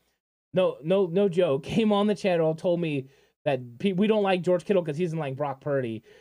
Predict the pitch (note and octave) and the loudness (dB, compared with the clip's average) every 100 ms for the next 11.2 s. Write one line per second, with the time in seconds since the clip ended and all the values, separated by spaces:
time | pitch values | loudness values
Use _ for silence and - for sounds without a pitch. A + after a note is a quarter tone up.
0 | _ _ F#3+ F#3+ F#3+ F3 C3 B2+ C3 F#3 | _ _ 0 2 2 0 -2 -8 -6 -2
1 | D4+ C#4 F#3 G3 G#3 F3+ D3 D3+ D#3+ C#3 | 0 0 -2 -2 -2 -2 0 0 0 -2
2 | B2+ D3 C#3 - D3+ C3+ A#2 B2+ C3+ A#2 | 0 0 0 -4 -4 -2 -2 -2 -2 -4
3 | - C3+ A2+ G#2 C3 G#2+ G2 E2+ C3 C3 | -4 -4 -4 -4 -4 -4 -10 -12 -12 -6
4 | D#3 C#3+ C3+ C3 A2 G#2 A2 G#2+ F#2 G#2+ | -4 -2 -2 -2 -4 -10 -10 -10 -12 -8
5 | C3 A2+ - _ _ _ _ A#2+ G#2+ G2+ | -2 -2 -4 _ _ _ _ -4 -2 -4
6 | - C#3 C3+ G2+ E2+ - D3+ D3+ F3+ G3 | -2 -2 -2 -8 -10 -18 -14 -6 -2 -2
7 | F#3+ D#3 G3 - A#3+ G3 G3 G3+ C#3+ F3 | -2 0 0 0 0 0 0 0 0 -2
8 | D3 D#3 D3+ C#3+ - _ _ _ - B2 | -2 -4 -4 -6 -10 _ _ _ -4 -2
9 | A#2+ A#2+ C3+ C3 - A2 A#2 A#2 - _ | -2 -2 -4 -8 -10 -6 -6 -6 -16 _
10 | _ C#3+ F3 A#2+ G#2+ D3+ G3 A#3+ D3+ A#2+ | _ 0 0 -2 -4 -2 0 2 0 -2
11 | - D3+ | -8 -14